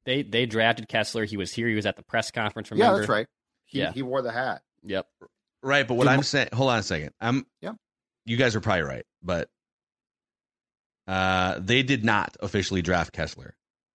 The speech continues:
Speaker 3: So somebody, it was, like, part of a trade. This is where it gets weird. Like, for instance, they
Speaker 2: Okay.
Speaker 3: drafted Lauri Markkanen.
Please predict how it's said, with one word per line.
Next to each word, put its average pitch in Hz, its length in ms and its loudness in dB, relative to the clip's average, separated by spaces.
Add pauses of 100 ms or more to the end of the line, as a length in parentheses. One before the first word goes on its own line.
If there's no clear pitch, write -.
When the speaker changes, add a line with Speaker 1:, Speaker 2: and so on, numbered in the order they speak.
(640)
Speaker 3:
So 117 160 0
somebody, 147 440 2
it 151 60 2
was, 143 180 4
like, 143 160 2
part 143 220 0
of 139 60 2
a 123 40 0
trade. 85 540 -2 (1300)
This 131 140 -4
is 160 80 2
where 165 120 4
it 139 60 0
gets 147 140 0
weird. 95 400 0
Like, 123 200 2
for 156 140 -2
instance, 131 460 0 (520)
they 127 80 4
Speaker 2:
Okay. 143 60 4
Speaker 3:
drafted 151 440 2
Lauri 127 460 4
Markkanen. 104 720 0